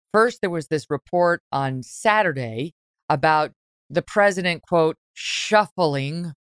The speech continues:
when he walks through the White House," and the, the White House staffers living in fear that he will either trip over some sort of a wire in the White House or verbally stumble while in front of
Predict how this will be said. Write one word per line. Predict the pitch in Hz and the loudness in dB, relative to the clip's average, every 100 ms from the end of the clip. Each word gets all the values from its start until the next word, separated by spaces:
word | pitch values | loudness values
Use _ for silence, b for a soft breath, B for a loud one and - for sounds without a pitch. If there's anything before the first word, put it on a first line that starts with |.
| _ | _
when | 151 160 | -4 -2
he | 165 | -2
walks | 147 156 160 151 - - - - _ _ _ - | 0 2 4 2 -2 -10 -12 -16 _ _ _ -2
through | 185 | 0
the | 175 | 0
White | 151 170 151 | 2 2 2
House," | 139 135 147 - | 0 0 0 -4
and | 160 156 147 | -4 -2 2
the, | 143 143 - _ _ _ - | 2 2 -2 _ _ _ -2
the | 160 | 2
White | 143 185 | 4 4
House | 175 175 - | 2 -2 -2
staffers | - 175 185 165 143 | 2 2 2 -2 -2
living | 139 180 180 180 | -2 -2 0 -2
in | 160 139 - _ - | -4 -8 -14 _ 0
fear | 254 190 127 143 - _ _ _ _ _ | 2 2 -2 -6 -10 _ _ _ _ _
that | 180 175 - | 0 0 -2
he | 196 | -6
will | 170 180 170 | -2 -2 -2
either | 170 160 156 143 | -4 0 0 -2
trip | - - 285 214 - - _ | -10 0 4 4 2 -20 _
over | 185 165 | -4 -4
some | 156 170 | -6 -4
sort | 185 160 | -2 -2
of | |
a | 143 | 0
wire | 123 139 175 214 | 2 2 2 -2
in | 226 214 | -6 -4
the | |
White | 202 220 226 | 2 2 2
House | 240 254 - - | -4 -6 -10 -4
or | 185 208 214 208 - _ _ _ - | 0 2 2 0 -6 _ _ _ -10
verbally | 139 262 294 196 151 | 2 4 4 0 -2
stumble | - - 147 131 131 170 190 _ _ _ _ - | -6 0 0 0 -2 -2 -4 _ _ _ _ -8
while | 160 190 180 175 | 2 4 4 0
in | 180 180 | -2 -8
front | - 170 160 | -2 0 0
of | 156 139 | -2 -4